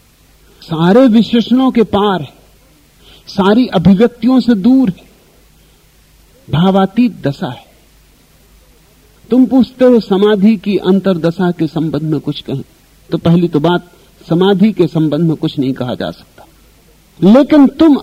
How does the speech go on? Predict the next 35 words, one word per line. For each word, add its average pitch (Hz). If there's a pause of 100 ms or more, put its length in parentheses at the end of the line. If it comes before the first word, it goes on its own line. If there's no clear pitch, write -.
अगर 226
मेरे 202
पास 233
बैठना 190
सीख 165
जाओ 190
तो 180
तुम 170
समाधि 160
के 123
पास 196
बैठे -
हो। - (2500)
तुम 269
अगर 277
मेरी 247
आंख 240
में 202
देखना 196
सीख 190
जाओ 208
तो 175
तुमने 160
समाधि 160
में 147
झांका। 147 (2750)
तुम 277
अगर 254
मेरा 233
हाथ 233
अपने 180
हाथ 196
में 165
ले 175
लो 220